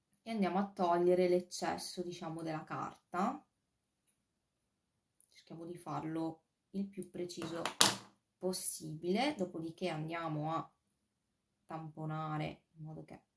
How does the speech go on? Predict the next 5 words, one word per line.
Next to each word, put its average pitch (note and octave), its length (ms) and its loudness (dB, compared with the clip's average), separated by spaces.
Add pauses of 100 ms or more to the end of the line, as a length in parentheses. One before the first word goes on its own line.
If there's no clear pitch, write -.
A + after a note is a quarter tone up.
(140)
si - 160 -20
schiaccia - 440 -12
bene. D#3 580 -4 (1600)
Vedete? F#3 540 -14 (2500)
Ok, G3 1000 -4